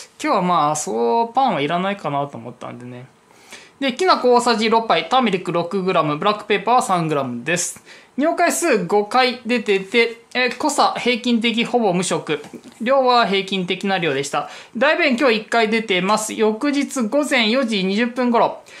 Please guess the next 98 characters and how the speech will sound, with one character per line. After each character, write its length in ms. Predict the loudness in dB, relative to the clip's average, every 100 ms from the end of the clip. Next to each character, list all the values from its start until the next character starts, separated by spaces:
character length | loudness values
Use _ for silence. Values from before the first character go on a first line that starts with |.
| -14 -4
色 180 | -2
褐 200 | 2 0
色、 380 | 0 0 0 0
中 160 | -2 -2
太 240 | 0 2
バ 160 | 4 4
ナ 140 | 2
ナ 180 | 2 2
状 160 | 2 2
二 160 | 2
十 120 | 2 0
セ 180 | 0 0
ン 60 |
チ 80 | -2
プ 100 | 0
ラ 80 | 0
ス 200 | 0 0
細 320 | 0 0 2
バ 160 | 4 2
ナ 120 | 2
ナ 180 | 2 2
状 180 | 2 2
十 180 | 0
セ 240 | -2 0 0
ン 80 | 0
チ。 180 | -4
平 200 | -2 -2
均 160 | 0 0
的 160 | 0 -2
な 100 | -2
硬 280 | 0 0 0
さ 160 | 0
で 120 | 0
匂 200 | 0 0
い 60 | 2
は 160 | 2 4
わ 160 | 2
ず 160 | 0 -2
か 160 | -2
に 120 | -2 -4
あ 100 | -6
り 80 | -8
っ 20 |
て 140 | -10
と 100 | -14
こ 120 | -12 -12
で 80 | -12
す 100 | -12
ね。 60 |
匂 280 | -6 -2 0
い 40 | 0
は 160 | 0
ね、 320 | 2 2 2
も 140 | 0 0
う 40 |
わ 100 | 0
ず 120 | -2
か 140 | -2 -4
っ 100 | -4
て 100 | -6
い 40 |
う 80 | -6
か、 160 | -4 -4
ま 480 | 0 2 2 2 0
あ、 40 |
ほ 220 | -2 -6
と 140 | -4 -2
ん 40 |
ど 100 | -2
な 200 | 0 0
し 160 | -2 -4
っ 20 |
て 80 | -8
言 80 | -14
っ 20 | -12
て 140 | -10
い 20 |
い 20 |
ぐ 60 | -6
ら 120 | -4
い 20 |
だ 60 | -6
っ 40 |
た 120 | -10 -14
ん 60 |
だ 60 | -14
け 100 | -18
ど 60 | -18
ね。 260 | -20 -20 -20 -20 -20 -20 -20 -20 -20 -18 -16 -16 -18 -20 -14
う 40 |
ん、 520 | -12 -10 -12 -12 -8 -6
な 180 | -4
ん 60 | -4
だ 100 | -4
け 80 | -2
ど、 80 | -2
ま 360 | 0 0 0
あ、 100 | -4